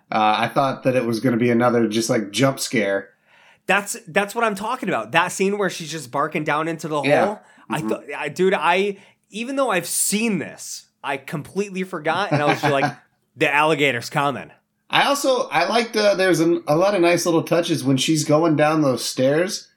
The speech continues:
Speaker 1: You can hear the, the slow rumble and the hiss of an alligator, and I was like,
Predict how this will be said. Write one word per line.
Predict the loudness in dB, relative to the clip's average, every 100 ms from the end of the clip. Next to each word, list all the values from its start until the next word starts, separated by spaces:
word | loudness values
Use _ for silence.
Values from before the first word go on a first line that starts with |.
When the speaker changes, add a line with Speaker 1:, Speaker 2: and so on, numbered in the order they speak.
| _ _ _
Speaker 1:
You | -2 2
can | 2
hear | 2 2 4
the, | 2 0 -4
the | -4 -4 -6
slow | -14 -4 2 2 2
rumble | 2 2 4 2 2
and | 0
the | 0
hiss | 0 0 0
of | -2
an | -2
alligator, | 0 0 0 0 2
and | 2
I | 2
was | 2
like, | 0 0 -6